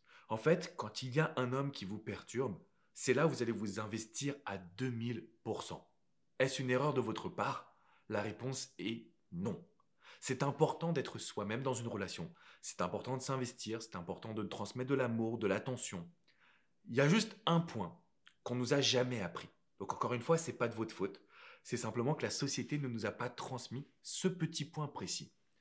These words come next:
Il s'agit de considérer que, en amour, l'être humain a aussi besoin de s'investir. Sous-entendu que chaque fois que vous allez donner de l'attention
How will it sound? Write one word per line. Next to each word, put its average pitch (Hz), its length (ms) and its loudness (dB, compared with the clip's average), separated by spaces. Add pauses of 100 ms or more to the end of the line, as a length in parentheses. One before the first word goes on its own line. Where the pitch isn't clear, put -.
(340)
Il 180 140 10
s'agit 165 360 4
de 151 80 4
considérer 120 800 -2 (400)
que, - 400 4
en 185 240 8
amour, 135 560 2 (320)
l'être 127 480 6
humain 95 340 -2 (440)
a 131 180 6
aussi 170 300 6
besoin 143 520 2
de 117 100 0
s'investir. - 840 -2 (640)
Sous-entendu 156 840 2
que 170 360 2 (280)
chaque 175 300 8
fois 190 80 6
que 175 60 4
vous 135 100 4
allez 127 140 8
donner 170 420 10
de 151 100 4
l'attention 139 640 2